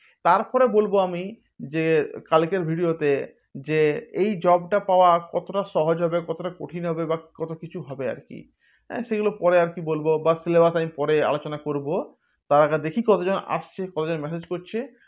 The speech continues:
বাংলার উপরে ভর্তি চাইলে এই নাম্বারে আপনি যোগাযোগ করুন, আমাদের বিএস একাডেমির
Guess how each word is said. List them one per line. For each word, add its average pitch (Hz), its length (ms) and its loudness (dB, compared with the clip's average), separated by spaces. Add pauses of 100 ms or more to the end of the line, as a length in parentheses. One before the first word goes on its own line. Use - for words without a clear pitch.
(160)
বাংলার 147 420 2
উপরে 170 220 -4
ভর্তি 151 360 -10
চাইলে 165 480 -2
এই 147 140 -8
নাম্বারে 135 340 -6
আপনি 123 220 -8
যোগাযোগ 131 400 -6
করুন, 185 400 -6 (340)
আমাদের 139 260 -6
বিএস 147 260 -4
একাডেমির 151 480 -4